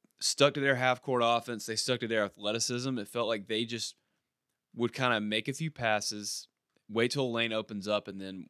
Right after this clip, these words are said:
one of their guys would capitalize. Um, Trimble came off the bench and had ten. Most of that was in the first half, in relief of R J Davis, who actually didn't play a lot in the first half, which was interesting to me. Um, Roach, Filipowski,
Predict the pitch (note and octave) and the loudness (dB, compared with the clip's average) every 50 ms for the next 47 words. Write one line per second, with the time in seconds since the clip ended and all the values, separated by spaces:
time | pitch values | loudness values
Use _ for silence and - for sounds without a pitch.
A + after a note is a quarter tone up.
0 | _ - G2 G#2 G#2 G#2 G2+ G2+ G2+ F#2+ G2+ G2 G2 G2 - - F#2 - - G#2 | _ -14 -8 -4 -2 -2 0 0 0 -2 -2 -4 -4 -4 -6 -8 -14 -12 -8 -4
1 | G2 F#2+ F#2 - F2+ F#2 F#2 F2 E2+ C#2 A1+ - - - - - - G#2 G#2 G2 | -4 -4 -4 -6 -10 -10 -10 -10 -10 -8 -6 -4 -4 -4 -4 -4 -2 -2 0 0
2 | F#2+ F#2 F2+ E2+ - _ _ _ _ _ _ _ _ _ _ _ _ _ _ _ | -2 -4 -6 -10 -14 _ _ _ _ _ _ _ _ _ _ _ _ _ _ _
3 | _ - - - C3+ C3+ C3+ C3+ C3 C3 - C3+ C3 B2+ B2 A#2+ - - G#2 G2 | _ -4 0 4 4 4 4 4 2 2 0 -4 -2 -2 -2 -4 -4 -6 -8 -6
4 | A2+ A2+ G#2+ - A2 G2+ G#2+ G#2 G2+ F#2 - - - A#2+ A2+ A2 A2 G#2+ G#2 G#2+ | -4 -4 -4 -4 -6 -4 -4 -4 -4 -4 -6 -10 -8 -6 -4 -4 -2 -2 -2 -2
5 | A2 G#2+ - A2 G#2 G#2 E2+ G2+ - G2 G2+ G#2 G2+ - - G#2+ G2+ G2 - - | -2 -2 -4 -4 -4 -4 -4 -4 -6 -8 -8 -8 -10 -10 -8 -6 -6 -6 -6 -6
6 | - G#2+ G2 G2 G2 F#2+ - - _ _ _ _ _ _ _ _ - C3 D3 D#3+ | -4 -2 -2 -2 -2 -4 -6 -10 _ _ _ _ _ _ _ _ -2 0 0 2
7 | C#3+ C#3 D3+ D#3+ D#3+ D#3 B2 A#2 A#2+ C3+ C#3 C#3 C3 A2 G#2 A2+ A#2 B2+ A#2+ A2+ | 2 2 2 2 0 0 0 2 2 2 2 2 0 -2 0 -2 -2 -2 -2 -4
8 | - A2+ G#2+ A#2 B2+ - C3 G#2 G2+ A2 - G#2 - - A2+ A2 G2+ F#2+ F#2 F#2 | -4 -2 -2 -2 -4 -4 -10 -10 -8 -8 -8 -8 -6 -4 -2 -2 -2 -2 -4 -6
9 | F#2 F2+ - - - F#2+ F2+ - - F#2+ F#2+ - - G#2 F2+ F#2 - G2 E2+ - | -6 -6 -8 -10 -12 -16 -16 -14 -14 -12 -12 -10 -8 -8 -8 -8 -10 -16 -20 -20
10 | F#2 E2 - _ _ - G#2+ G2+ - - - - F2+ F2+ F2+ F2+ F#2 F#2 - _ | -18 -20 -20 _ _ -12 -12 -12 -12 -12 -14 -12 -14 -14 -12 -12 -14 -16 -16 _
11 | _ _ _ _ _ _ _ - - G#2 G2 F#2+ F2+ F2 F2 - _ _ _ _ | _ _ _ _ _ _ _ -4 -2 0 0 0 0 -4 -6 -12 _ _ _ _
12 | _ _ _ _ _ _ _ _ _ _ _ _ _ _ _ - - A2 A#2+ C3+ | _ _ _ _ _ _ _ _ _ _ _ _ _ _ _ -6 2 6 6 6
13 | D#3 D#3 - - - - - - _ _ _ - C3 C3 B2 - B2 B2+ C3 C#3 | 6 6 2 0 -4 -4 -6 -10 _ _ _ -4 -2 -2 -2 -2 0 2 2 2
14 | C3+ - - C#3+ C#3 C#3 C#3 C#3+ D3 | 2 0 -2 -2 -4 -6 -6 -8 -12